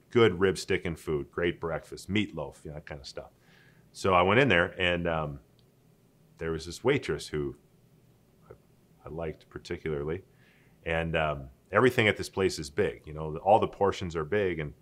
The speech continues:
even the, the drinks, you know, they're, like, thirty-two ounce glasses. So I would always sit in this gal's section, and I'd get an iced tea. Well, it was thirty-two ounces iced tea. Well, I wanted her to come back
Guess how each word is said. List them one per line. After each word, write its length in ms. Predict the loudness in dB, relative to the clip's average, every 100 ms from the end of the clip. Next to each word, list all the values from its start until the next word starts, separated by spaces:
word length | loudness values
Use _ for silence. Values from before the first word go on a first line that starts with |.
| _ _ _ _ _ _ _ _ -10
even 200 | -6 -6
the, 80 | -6
the 140 | -6
drinks, 420 | 0 2 0 -4
you 60 | -4
know, 60 |
they're, 80 | -2
like, 140 | -4 -4
thirty-two 540 | -2 0 0 0 0
ounce 240 | 0 -2
glasses. 580 | -4 -6 -4 -6 -10 -16
So 440 | -10 -6 -4 -4 -6 _ _ -6
I 100 | -2
would 140 | 0
always 220 | 0 0
sit 220 | -2 -4 -4
in 200 | -6 -12 _ _
this 300 | -12 -12 -14 -20 _ _ _ _ _ _ _ _
gal's 300 | -2 -2 -2
section, 440 | -2 -2 -2 -2
and 180 | -2 -4 -10 _ _ _ _ _
I'd 120 | -12 -2
get 140 | 0
an 60 | 2
iced 280 | 2 0
tea. 220 | 0 2 4
Well, 140 | 4
it 40 | 2
was 100 | 2
thirty-two 400 | 2 2 2 2
ounces 300 | 2 0 -2
iced 280 | -2 -4
tea. 140 | -6 -4
Well, 160 | 0
I 140 | 6 8
wanted 300 | 8 6 6
her 120 | 0
to 80 | 0
come 300 | 0 0 2
back 600 | 2 2 0 -6 -12